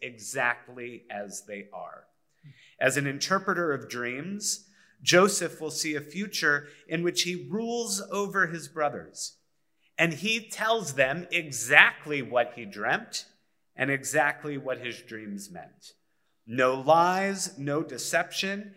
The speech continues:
He tells them that one day he will rule over them and they will bow down before him. The cost of his honesty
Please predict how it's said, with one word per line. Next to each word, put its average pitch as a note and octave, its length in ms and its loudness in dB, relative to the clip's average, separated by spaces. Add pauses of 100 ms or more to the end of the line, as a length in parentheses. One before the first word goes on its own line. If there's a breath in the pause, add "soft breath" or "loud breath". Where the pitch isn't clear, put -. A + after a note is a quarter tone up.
(360 soft breath)
He C3+ 80 -2
tells D#3 440 4
them C#3 260 -2
that C3 260 0
one E3+ 240 2
day D#3+ 240 0
he D#3 220 -4
will D3 200 -6
rule B2 380 -6
over F#3 300 0
them D#3 400 -2 (320 soft breath)
and B2+ 160 -6
they C3+ 120 0
will B2+ 140 -4
bow C3+ 360 6
down A#2+ 500 -2
before G2+ 460 -8
him. E2 160 -20 (1300)
The B2+ 100 4
cost F3+ 640 4
of C#3+ 160 -6
his C3 220 -6
honesty A#2 920 -6